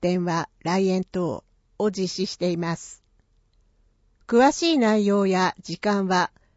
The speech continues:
各園に直接お問い合わせください。表、八月の予定表です。日にち、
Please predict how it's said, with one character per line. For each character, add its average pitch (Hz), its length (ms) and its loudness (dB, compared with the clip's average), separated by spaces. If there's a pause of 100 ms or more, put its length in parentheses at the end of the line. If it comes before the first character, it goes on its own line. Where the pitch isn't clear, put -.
(100)
各 277 320 0
園 254 240 2
に 160 240 -4 (100)
直 - 220 -4
接 269 340 0
お 185 80 -4
問 233 220 0
い 262 60 4
合 262 60 4
わ 262 60 2
せ 262 140 -2
く 254 80 0
だ 240 140 2
さ 233 240 0
い。 - 160 -6 (1500)
表、 220 400 4 (920)
八 233 300 -4
月 294 240 2
の 277 240 2
予 208 120 2
定 247 180 2
表 226 300 0
で 196 180 0
す。 - 200 -20 (640)
日 - 140 -2
に 240 180 2
ち、 233 380 -4